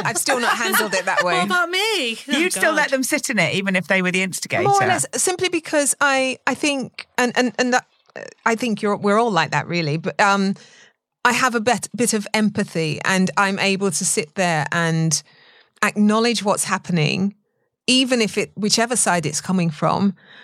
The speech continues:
Speaker 1: um, acknowledge what's happening and actually work through it. Because whether it's my tears or their tears,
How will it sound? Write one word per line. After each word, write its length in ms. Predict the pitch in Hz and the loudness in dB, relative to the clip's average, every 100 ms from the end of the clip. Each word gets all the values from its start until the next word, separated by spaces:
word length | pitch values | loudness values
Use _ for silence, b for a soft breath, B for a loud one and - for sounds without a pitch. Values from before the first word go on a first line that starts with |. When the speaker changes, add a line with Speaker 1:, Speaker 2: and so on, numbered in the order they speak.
| B B - | B B 0
Speaker 1:
um, 240 | 196 185 - | 2 2 0
acknowledge 460 | 185 214 233 240 | 0 2 0 0
what's 160 | 202 147 | -2 -2
happening 500 | 202 - 170 160 160 | -2 -2 -2 -2 -2
and 160 | 196 | -2
actually 320 | 208 - - 233 | 0 0 -2 0
work 320 | 233 226 - | 0 0 0
through 280 | - 285 208 | -6 -2 0
it. 260 | 143 - - | 0 -2 -4
Because 720 | 190 - 208 196 196 - - B B B B | -4 0 2 4 2 0 -4 B B B B
whether 260 | 208 214 226 | -2 0 0
it's 160 | 165 | 0
my 240 | 208 208 226 | 0 0 0
tears 360 | - 196 185 | -2 -2 0
or 140 | 185 180 | 0 0
their 220 | 185 190 | 0 0
tears, 580 | - 165 151 160 185 | -2 -2 -2 -2 -4